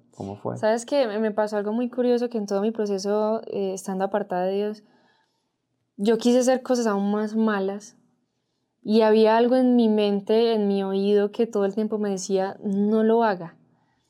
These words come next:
Speaker 2: O sea, aún sin tener temor de Dios y en algún momento sentarme con mi mamá y decirle, "Es que yo no quiero nada de Dios".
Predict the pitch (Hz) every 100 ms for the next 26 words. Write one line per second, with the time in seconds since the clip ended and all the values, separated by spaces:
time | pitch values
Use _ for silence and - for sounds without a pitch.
0 | _ _ _ _ _ _ 208 202 202 -
1 | 220 220 220 - 294 285 233 220 220 247
2 | 262 262 269 247 247 277 247 220 202 202
3 | 202 233 247 233 208 196 190 190 226 196
4 | 190 196 208 226 214 202 208 240 240 254
5 | 254 254 254 226 185 240 285 277